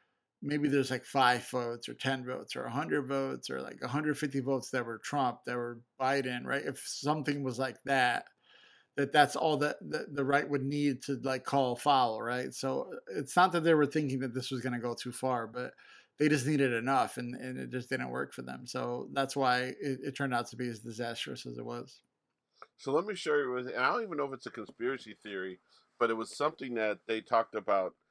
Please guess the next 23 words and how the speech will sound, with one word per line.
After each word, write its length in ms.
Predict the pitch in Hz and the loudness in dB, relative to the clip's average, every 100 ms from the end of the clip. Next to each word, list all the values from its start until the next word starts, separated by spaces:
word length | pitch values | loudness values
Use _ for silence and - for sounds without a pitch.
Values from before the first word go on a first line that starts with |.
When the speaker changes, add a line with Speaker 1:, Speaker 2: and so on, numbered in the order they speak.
| _ _ - | _ _ -4
Speaker 2:
um, 480 | 110 101 98 92 92 _ _ 98 | 0 0 0 -6 -10 _ _ 0
I 100 | 107 | 2
heard 180 | 110 | 2
someone 220 | - 110 101 | -2 -4 0
talking 360 | 101 101 90 | -2 -2 -10
about 320 | 95 92 90 - _ _ _ _ _ _ - | -2 0 0 -2 _ _ _ _ _ _ 0
that 300 | 110 101 98 - | 4 4 2 -8
really 760 | 98 107 120 127 113 101 90 _ _ | -10 -2 -2 0 -2 -2 -8 _ _
was 160 | 98 92 | -12 -8
kind 340 | - 107 107 | -2 -2 0
of 280 | 101 95 90 - _ _ - | 0 -2 -6 -20 _ _ -16
chilling. 520 | - 123 104 76 76 _ _ _ _ _ _ _ - | 0 2 2 -4 -12 _ _ _ _ _ _ _ -6
And 100 | 120 | -4
they 120 | 135 | -4
said, 320 | - 123 107 | -2 0 0
you 100 | 113 | 0
know, 240 | 113 110 104 | 0 0 0
at 140 | 95 | -4
the 140 | 104 107 | -4 -6
end 100 | 180 | -6
of 80 | 107 | -6
the 120 | 95 | -8
day, 420 | 80 101 92 | 0 2 2